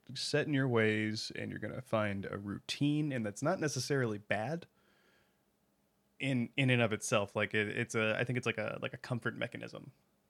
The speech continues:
A lot of us do. But it can stop you from seeing the whole picture. So every now and again, it's always good to push yourself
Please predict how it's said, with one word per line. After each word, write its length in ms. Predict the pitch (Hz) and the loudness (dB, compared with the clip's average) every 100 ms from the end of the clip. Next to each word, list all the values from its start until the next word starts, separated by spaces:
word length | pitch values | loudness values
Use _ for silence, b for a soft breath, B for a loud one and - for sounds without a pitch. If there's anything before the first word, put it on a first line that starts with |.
| _ _ _ - | _ _ _ -6
A 60 | 120 | -2
lot 200 | 110 110 | -2 -2
of 80 | 120 | -6
us 160 | 131 | -8
do. 320 | - 139 - - _ _ _ _ _ _ | -8 -8 -8 -12 _ _ _ _ _ _
But 280 | - 110 107 _ _ _ _ _ _ _ _ _ _ _ _ - | 2 4 2 _ _ _ _ _ _ _ _ _ _ _ _ -4
it 120 | 151 | -2
can 180 | 151 139 | 2 2
stop 460 | - - 151 151 | 2 4 4 2
you 140 | 139 127 | 0 -2
from 200 | - 113 | -2 -2
seeing 680 | - 123 110 107 104 104 104 - | 0 2 2 2 -2 -4 -8 -6
the 100 | 107 | -2
whole 180 | 104 | -2
picture. 400 | 107 - - - _ _ _ _ _ _ _ _ _ _ _ _ _ | -2 -8 -12 -18 _ _ _ _ _ _ _ _ _ _ _ _ _
So 140 | - - | -8 0
every 400 | 120 147 143 139 | 4 6 8 6
now 280 | 123 113 107 | 6 4 4
and 100 | 104 | 0
again, 400 | 98 95 78 - | 0 -2 -2 -8
it's 160 | - - | -10 -4
always 460 | 113 113 104 101 | 0 2 2 0
good 220 | - 101 | -4 -6
to 60 | - | -6
push 300 | - - - | -8 -6 -6
yourself 500 | - - - - - | -6 -4 -6 -8 -14